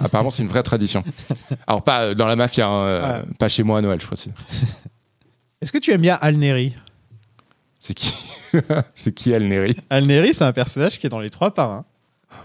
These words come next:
Speaker 1: C'est lequel ?
Speaker 2: Et il a un rôle très important dans Les Trois Parrains.
Speaker 1: Ah ouais. C'est qui ?
Speaker 2: Et personne ne connaît Al Neri.
Speaker 1: Non, c'est qui ?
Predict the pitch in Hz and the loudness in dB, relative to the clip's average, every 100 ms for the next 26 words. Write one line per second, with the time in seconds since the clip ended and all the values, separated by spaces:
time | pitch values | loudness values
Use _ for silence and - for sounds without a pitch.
0 | - _ _ - - 78 92 90 95 _ | -20 _ _ -8 -6 -4 -4 -4 -6 _
1 | _ _ _ - 131 127 120 107 120 120 | _ _ _ -4 0 2 2 0 -2 -4
2 | - 285 254 214 180 - 156 139 107 101 | 0 2 2 0 -2 -4 -8 -8 -12 -12
3 | - 165 139 107 107 87 85 82 - - | -10 -6 -4 -4 -4 -4 -4 -6 -12 -20
4 | _ _ - 104 - 139 127 196 - 240 | _ _ -12 -10 -4 -4 0 0 2 0
5 | 196 185 165 165 156 131 120 110 107 95 | 0 2 2 2 0 -2 -8 -6 -4 -2
6 | 113 - - 113 | -2 -4 -4 -4